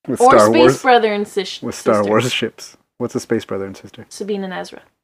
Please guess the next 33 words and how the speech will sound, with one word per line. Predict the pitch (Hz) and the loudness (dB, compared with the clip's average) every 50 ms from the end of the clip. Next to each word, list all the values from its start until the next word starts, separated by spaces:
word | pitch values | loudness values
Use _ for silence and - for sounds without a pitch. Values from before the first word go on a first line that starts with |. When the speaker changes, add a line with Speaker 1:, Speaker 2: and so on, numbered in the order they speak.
| _ - | _ -16
Speaker 1:
Okay. | 220 214 - - | -16 -14 -12 -12
Speaker 2:
That's | 208 202 | -12 -8
not | - 202 196 190 | -8 -6 -6 -6
allowed. | 185 180 - - - _ _ _ _ _ _ _ _ _ - | -8 -10 -12 -14 -18 _ _ _ _ _ _ _ _ _ -8
Speaker 1:
Right. | 110 98 82 - _ _ _ _ _ _ _ _ _ _ _ _ _ _ _ _ _ _ - | -8 -8 -8 -8 _ _ _ _ _ _ _ _ _ _ _ _ _ _ _ _ _ _ -12
Another | 110 104 98 95 95 90 | -10 -10 -8 -8 -10 -10
ship | - - - 85 - _ | -10 -8 -10 -10 -10 _
that | - 90 | -10 -8
I | 85 82 | -8 -8
do | 82 - 85 | -10 -10 -14
not | 85 85 80 - - - _ _ _ | -14 -16 -16 -18 -20 -20 _ _ _
ship. | - - - - - - _ _ _ _ - | -18 -16 -16 -18 -20 -20 _ _ _ _ -18
Speaker 2:
No. | 208 208 - - _ _ _ _ _ _ _ _ _ _ _ _ - | -18 -18 -18 -20 _ _ _ _ _ _ _ _ _ _ _ _ -10
And | 214 214 | -8 -6
I | 208 | -6
keep | 208 - 285 247 - | -4 -6 -6 -4 -4
wanting | 247 240 240 240 233 | -4 -2 -2 -2 -4
to | 220 | -6
tell | 208 - 247 226 214 | -6 -6 -6 -6 -4
Jonah, | 196 - 208 202 202 196 185 175 190 202 - _ _ _ - | -4 -4 -4 -4 -4 -4 -6 -10 -14 -16 -20 _ _ _ -14
be | 208 202 | -10 -8
like, | 202 196 185 185 - _ _ _ _ _ - | -8 -8 -10 -12 -14 _ _ _ _ _ -12
"Imagine | 208 208 220 233 233 240 233 - 220 196 185 196 196 _ _ _ _ _ _ _ _ _ _ | -10 -8 -6 -4 -4 -4 -4 -6 -8 -8 -10 -14 -18 _ _ _ _ _ _ _ _ _ _
him | - 220 208 190 185 - 156 | -10 -10 -10 -10 -10 -6 -2
Speaker 1:
Jonah | 117 127 123 123 131 | 0 2 2 4 2
Speaker 2:
as | 131 | 2
Speaker 1:
just | 123 123 117 - | 2 0 0 0
wants | 127 113 - | -2 -2 -2
to | 127 | -2
ship | 113 - 107 95 | -2 -2 -2 -4
Speaker 2:
actual | - - 95 | -4 -8 -10
Speaker 1:
people. | - 101 101 | -10 -10 -10
Speaker 2:
Finn." | 95 208 214 | -10 -12 -16